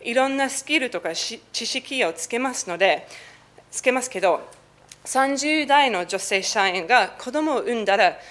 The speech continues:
わずか二十二パーセントしか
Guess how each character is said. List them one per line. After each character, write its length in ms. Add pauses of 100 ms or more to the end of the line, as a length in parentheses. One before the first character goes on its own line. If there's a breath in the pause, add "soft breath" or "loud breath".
(160 loud breath)
わ 140
ず 80
か 200 (120)
二 480
十 240
二 300
パ 100
ー 60
セ 160
ン 80
ト 80
し 160
か 300